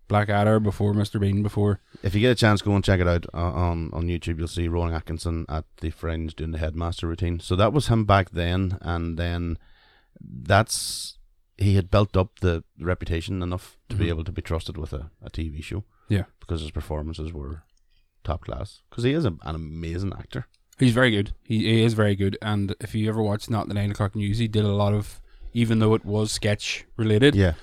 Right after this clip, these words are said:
Speaker 1: a lot of the outside shot, uh, footage they did had him all the t-, type of hijinks without any, you know, audio.
Speaker 2: Yeah.
Speaker 1: So he wouldn't be speaking. It'd just be his physical performance
Speaker 2: Very
Speaker 1: that got the
Speaker 2: physical.
Speaker 1: laughs, like.
Speaker 2: Again, leading to, to Mister Bean. But y-, you hit the nail on the head there. Not the Nine O'Clock News was sort of the,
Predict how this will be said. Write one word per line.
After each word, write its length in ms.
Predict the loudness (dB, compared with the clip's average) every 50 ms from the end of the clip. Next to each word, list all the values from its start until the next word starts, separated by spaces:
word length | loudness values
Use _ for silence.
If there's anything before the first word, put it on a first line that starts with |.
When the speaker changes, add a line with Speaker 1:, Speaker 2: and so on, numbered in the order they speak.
| -12 -20 -20 -12 -4
Speaker 1:
a 80 | 2 4
lot 180 | 6 6 8 8
of 100 | 8 8
the 140 | 6 4 4
outside 640 | 0 0 0 0 0 2 4 4 4 4 2 2 0 -2 -4 -12 -20 _
shot, 500 | -6 0 4 4 4 4 2 -2 -12 -18 -18 -20 _ -4 0
uh, 180 | 2 2 2
footage 300 | 2 4 4 4 6 6
they 160 | 4 4 4
did 200 | 6 4 4 4
had 200 | 2 0 0 0
him 340 | 0 0 0 0 0 -2 -4 -8 -16 _ _ _ -20 _ _ _ _ _ _ _ _ -14 -6 -2
all 140 | 0 2 2
the 60 | 0
t-, 120 | 0 -4 -6 -6 -2 0
type 160 | 0 2 2
of 80 | 2
hijinks 400 | 2 2 0 2 0 0 0 0
without 180 | 0 0 2 2
any, 300 | 4 4 4 4 2 0 -2 _ _ _ _ _ -10 -8
you 180 | -6 -2 0 2
know, 140 | 2 2
audio. 320 | 4 4 4 6 4 4 2 0 0
Speaker 2:
Yeah. 160 | 2 2 2 0 -4 -16 -10 -4
Speaker 1:
So 160 | 0 4 4
he 80 | 6 6
wouldn't 180 | 6 6 6 6
be 40 |
speaking. 260 | 4 2 2 2 4 4
It'd 140 | 2 2
just 180 | 2 0 0 2
be 140 | 2 2 4
his 160 | 4 2 0
physical 360 | 0 0 0 0 2 0 0 0
performance 420 | -2 -2 2 2 4 4 4 4
Speaker 2:
Very 140 | 4 6 6
Speaker 1:
that 60 | 6
got 60 | 6 4
the 60 | 4
Speaker 2:
physical. 180 | 2 2 2
Speaker 1:
laughs, 160 | 2 2 2 0
like. 100 | -4 -4 -2
Speaker 2:
Again, 340 | -4 -2 -2 0 0 2 2
leading 220 | 2 0 0 0
to, 140 | -2 -2 -2
to 160 | -2 -4 -4
Mister 240 | -4 -4 -4 -6 -4
Bean. 240 | -2 0 0 2 2
But 180 | 0 -2 -2 -4
y-, 60 | -6
you 260 | -4 -4 0 2 4
hit 140 | 4 4 2
the 40 | 2
nail 120 | 2 2
on 60 | 4
the 60 | 4
head 120 | 4 4 4
there. 100 | 4 2
Not 160 | 2 2 2
the 80 | 2 0
Nine 120 | 0 0
O'Clock 280 | 0 -2 -2 -2 -2 -2
News 340 | -4 -2 -2 -2 -2 -2 -4
was 140 | -4 -4 -4
sort 220 | -2 -2 -2 -2
of 140 | -2 -4 -4
the, 300 | -4 -2 -2 -2 -4